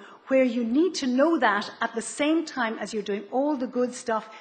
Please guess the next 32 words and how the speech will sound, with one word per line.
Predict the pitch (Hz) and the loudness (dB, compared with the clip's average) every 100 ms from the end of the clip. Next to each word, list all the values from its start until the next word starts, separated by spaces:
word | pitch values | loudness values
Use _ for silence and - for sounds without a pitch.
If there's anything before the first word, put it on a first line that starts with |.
| - | -14
the | 185 | -6
H | 247 254 | -4 -2
R | 247 233 | 0 2
management, | 226 226 226 220 208 | 2 0 -4 -8 -8
the | 185 | -8
better | 185 196 254 | -8 -6 -6
accounting | 254 240 226 233 220 | -6 -4 -4 -6 -8
systems, | - 220 240 226 | -8 -8 -8 -10
the | 175 | -10
better | 170 190 254 | -10 -4 0
I | 254 | 2
T, | 254 247 220 214 - - | 0 -6 -8 -8 -16 -14
et | 202 | -8
cetera, | 226 214 220 | -8 -6 -8
et | |
cetera, | - 196 214 - - - | -8 -8 -10 -14 -20 -2
you | 285 | 2
need | 277 311 330 320 | 4 6 4 2
to | 285 | 0
know | 254 233 233 | 2 2 2
where | 233 233 226 233 | 2 2 0 -6
you're | 214 | -6
going | 190 233 233 220 | 0 0 2 -2
with | 208 | -6
the | |
health | 196 202 - | -6 -6 -8
system | 208 - 196 - - | -14 -12 -14 -14 -12
with | 147 - | -12 -8
regard, | 101 104 113 | -6 -6 -6
with | 101 107 | -8 -8
regard | 101 92 | -6 -6
to, | 95 | -6